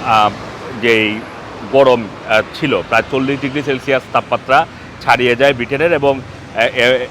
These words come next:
এক-, একই দিনে অনেকগুলো জায়গায় অগ্নিকাণ্ডের ঘটনা ঘটেছিল। কিন্তু এই বছর জুলাই এসে একেবারেই বিপরীতমুখী আচরণ করছে আবহাওয়া এবং, আহ, এই বিপরীতমুখী, আহ, যে আচরণ করছে সেটা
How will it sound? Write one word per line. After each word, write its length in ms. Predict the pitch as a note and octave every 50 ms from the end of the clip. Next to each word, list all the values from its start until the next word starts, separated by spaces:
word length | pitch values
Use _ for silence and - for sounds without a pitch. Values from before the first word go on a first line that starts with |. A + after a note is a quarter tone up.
| -
এক-, 360 | C3 B2+ B2 - - - C3+
একই 200 | C3 C3 - D#3+
দিনে 220 | D3+ D3 D3 C#3 D3
অনেকগুলো 580 | - C3+ C#3+ D3+ F3 F#3 F3 D#3+ E3+ E3 E3
জায়গায় 340 | D3 C#3+ B2+ A#2+ A#2 B2 C3+
অগ্নিকাণ্ডের 540 | C3 A#2 A#2 A#2 B2 A#2 B2+ A#2+ B2 C3+ B2+ A2+ -
ঘটনা 300 | A#2 A#2 A#2 B2+ A#2+ A#2
ঘটেছিল। 400 | G#2 G#2 G#2+ G#2 G2+ F2 G2+ G2
কিন্তু 240 | F2+ G2 A2 G2 B2+
এই 100 | A#2+ B2
বছর 260 | B2 C#3 C3+ - D3 C#3 C3
জুলাই 240 | C3 C3+ C#3 D3
এসে 420 | D3 C#3+ C3+ A#2+ - - E3 F3+ G3+ - - - - - - -
একেবারেই 400 | A#2+ A#2+ - D3 D3 D3 D#3+ E3
বিপরীতমুখী 840 | C#3 C#3+ D3 - D#3 D3 C#3+ C3+ - C3 C3+ B2 - D#3+ D3+ C3+ A#2 - - - - - - - - -
আচরণ 400 | G#2 A2+ B2 - C3+ B2+ C3 C3+
করছে 300 | B2 C3 B2+ - - D#3
আবহাওয়া 500 | C3 A#2+ A2+ G2+ A2 C#3 D#3 F3+ G#3+ A#3 - - - - - - -
এবং, 360 | - A#2 B2 C3 C3 B2+ B2 A2+ G#2
আহ, 460 | A2 B2 B2 A#2+ A#2 A#2+ B2+ B2+ - C#3
এই 140 | D3 D#3
বিপরীতমুখী, 960 | D3+ C#3+ D3+ C#3+ D3+ D3 C#3+ B2+ C3 C3+ C3+ B2+ D3+ D#3+ D#3 D#3 D3+ D3 D3+
আহ, 580 | C3+ F#2+ B2 A#2+ A#2+ A#2 A#2+ A#2+ B2 B2+ A#2+ A#2+ A2+
যে 200 | A#2+ B2+ B2+ B2+
আচরণ 440 | B2 A#2 A#2 - - C3 C3+ C#3 C#3
করছে 360 | C3 - - - - D#3+ D3+
সেটা 360 | - C#3 A#2+ - B2+ C3 C3+